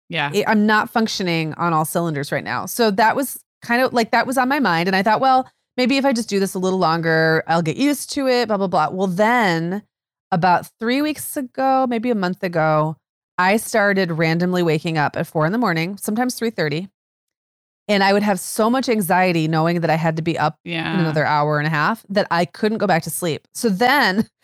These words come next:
Speaker 2: I mean, then it was even worse. And it wasn't like I was, first of all, I can't go to bed at eight. Like, that doesn't work in my house when my kids, first of all,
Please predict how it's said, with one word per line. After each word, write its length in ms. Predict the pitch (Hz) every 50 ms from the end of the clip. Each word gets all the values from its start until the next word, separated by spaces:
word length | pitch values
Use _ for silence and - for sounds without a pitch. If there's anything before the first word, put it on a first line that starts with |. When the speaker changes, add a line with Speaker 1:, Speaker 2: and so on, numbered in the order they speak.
| - - - - -
Speaker 2:
I 80 | 277 269
mean, 140 | 277 240
then 100 | 277 320
it 60 | 320 254
was 120 | 247 208
even 200 | 214 180 175 170
worse. 300 | 170 170 151 - - - -
And 120 | 269 277 285
it 80 | 220
wasn't 300 | 220 262 302 - 453 -
like 180 | 226 220 208 208
I 80 | 190
was, 260 | 196 202 190 - - - -
first 220 | - 339 339 - 220
of 40 |
all, 60 | 220 180
I 140 | 208 262
can't 240 | 247 - - 185 151
go 60 | 165 147
to 40 | 139
bed 120 | 143 120
at 60 | - -
eight. 180 | 147 139 -
Like, 180 | 190 202 - - -
that 100 | 247 226
doesn't 360 | 262 254 220 208 147 - -
work 240 | 156 156 156 - -
in 80 | 160 156
my 100 | 151 165
house 260 | 165 143 147 147 -
when 120 | 170 151
my 100 | 143 143
kids, 320 | - - 147 151 - - - _ _ _ _ -
first 180 | 254 262 220 180
of 40 | 185
all, 120 | 151 -